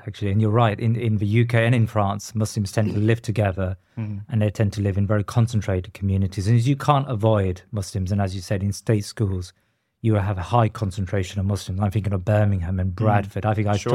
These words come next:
Speaker 1: talked to you about Bradford, uh, the other day, which is an extension of Pakistan, really, rather than,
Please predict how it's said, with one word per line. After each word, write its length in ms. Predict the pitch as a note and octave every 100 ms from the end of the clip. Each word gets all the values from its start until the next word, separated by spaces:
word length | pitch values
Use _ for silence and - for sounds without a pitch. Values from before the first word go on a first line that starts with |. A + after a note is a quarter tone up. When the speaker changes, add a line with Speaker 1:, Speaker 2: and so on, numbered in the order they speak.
| A#2
Speaker 1:
talked 100 | G#2+
to 60 |
you 40 | A#2
about 220 | G#2+ G2+
Bradford, 480 | A2+ G#2+ - G#2 F#2 _ _ _ _ _ -
uh, 300 | G#2+ G2+ G#2 -
the 120 | A2
other 120 | G2
day, 120 | G#2 G#2
which 160 | A#2
is 120 | C3
an 100 | A#2
extension 500 | A#2 - A#2+ A#2 -
of 80 | G2+
Pakistan, 580 | G#2+ G2 - - A2+ G2
really, 300 | F#2+ F#2 F2+
rather 300 | F#2 G#2 F#2+ F#2+
than, 300 | G2+ F#2+